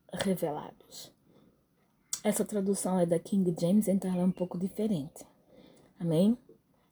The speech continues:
Você lê lá na sua tradução, Romanos capítulo oito, versículo dezenove. Você vai ver que vai, vai parecer algo diferente em termos de palavra. Amém? Mas em termos de entendimento é igual.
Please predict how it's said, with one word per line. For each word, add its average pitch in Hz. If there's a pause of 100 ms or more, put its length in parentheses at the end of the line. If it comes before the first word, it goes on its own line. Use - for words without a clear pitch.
Você 185
lê 170
lá 165
na 165
sua 170
tradução, 170
Romanos 165
capítulo -
oito, 170
versículo 165
dezenove. 165 (460)
Você -
vai 170
ver 170
que -
vai, 165 (960)
vai 170
parecer 170
algo 160
diferente 170
em 170
termos 175
de 170
palavra. 202 (240)
Amém? 175 (580)
Mas 185
em 180
termos 185
de 190
entendimento 175
é 165
igual. 180